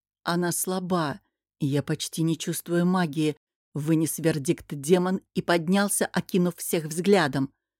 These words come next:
"С чем это связано?" спросил Эрион, складывая руки на груди. "Либо она израсходовала всю силу, либо, либо наша магия постепенно исчезает", ответила Берри,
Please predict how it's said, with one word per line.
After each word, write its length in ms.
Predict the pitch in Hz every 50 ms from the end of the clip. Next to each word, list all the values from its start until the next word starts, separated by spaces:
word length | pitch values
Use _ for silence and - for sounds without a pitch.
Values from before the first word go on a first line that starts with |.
| _ _ _ _ _
"С 160 | - - -
чем 260 | - - 180 165 156
это 140 | 151 - 156
связано?" 580 | - - 165 175 160 160 139 - 170 170 165 - _ _ _ _
спросил 500 | - - - 180 180 180 - 208 190 - -
Эрион, 420 | 190 180 196 190 202 220 226 220 208 - _ _ _ _
складывая 600 | - - - 220 220 226 214 226 202 214 208 208
руки 240 | 208 190 - - 185
на 80 | 180
груди. 560 | 180 170 185 196 190 165 180 180 160 135 - - _ _ _ _ _ _ _ _
"Либо 440 | 151 139 135 147 156 139 131 165 151
она 240 | 151 151 156 160 160
израсходовала 840 | 139 - 160 127 131 - - - - 170 156 156 165 170 160 160
всю 240 | - - - 170 160
силу, 460 | - - - - 175 180 180 185 190
либо, 420 | 175 147 170 170 156 180 185 185 - _ _ _ _ _ _ _ _ _
либо 380 | - 226 240 240 247 214 240 233
наша 340 | 233 233 226 - - -
магия 460 | 233 233 233 247 240 220 196 208 196 -
постепенно 720 | - 196 - - - - 196 - 226 214 208 202 202 202
исчезает", 800 | 190 - - - 214 214 202 208 220 196 165 151 156 151 - - _ _ _ _ _ _ _ -
ответила 500 | 170 - - 165 170 160 - 175 170 170
Берри, 420 | 165 160 196 196 196 196 202 202